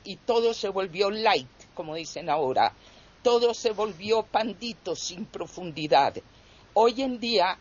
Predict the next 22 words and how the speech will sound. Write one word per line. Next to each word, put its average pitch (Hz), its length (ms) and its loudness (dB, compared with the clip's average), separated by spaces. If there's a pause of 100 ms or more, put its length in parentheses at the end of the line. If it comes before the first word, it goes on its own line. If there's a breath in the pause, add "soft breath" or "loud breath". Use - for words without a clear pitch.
eso 220 280 0
es - 120 -6
como 196 420 -2 (400)
lo 185 200 2
mismo 262 440 -4
que 208 180 0
describía 175 760 -4
Hermann 165 400 -2
Hesse, 214 380 -2 (440 loud breath)
pero 196 220 4
llevado 208 680 2
a 202 120 0
los 185 240 -8
extremos 208 640 -8
a - 100 -2
través 175 460 -4
de 185 200 -2
estas - 460 -6
cosas 139 480 -2 (380 loud breath)
tecnológicas, 196 1040 0 (280 loud breath)
cuando 196 580 2 (280)
le 190 360 -2